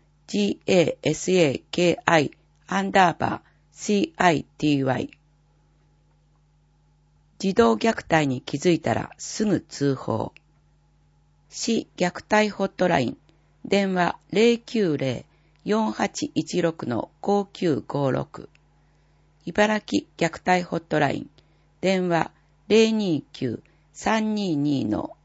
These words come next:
零二九三。ディーブイのご相談は、県福祉相談センター、婦人相談室。電話零二九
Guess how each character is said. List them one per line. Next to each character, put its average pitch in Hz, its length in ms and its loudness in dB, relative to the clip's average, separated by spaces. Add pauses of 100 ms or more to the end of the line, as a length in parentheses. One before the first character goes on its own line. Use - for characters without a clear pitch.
零 196 280 0
二 185 360 -2
九 139 240 -4
三。 - 340 -6 (1200)
デ 220 80 0
ィ 240 80 4
ー 233 40 0
ブ 247 140 -2
イ 220 80 0
の 165 160 -2
ご 135 140 -6
相 147 220 -4
談 143 280 -2
は、 123 200 -4 (500)
県 214 260 0
福 - 200 -6
祉 - 20 -4
相 180 400 0
談 175 240 0
セ 156 180 -2
ン 139 100 -2
タ - 160 -6
ー、 - 140 -4 (540)
婦 - 160 -4
人 220 240 0
相 190 260 0
談 147 240 0
室。 - 380 -14 (580)
電 185 300 0
話 170 220 0 (340)
零 226 240 6
二 196 280 0 (120)
九 - 340 -4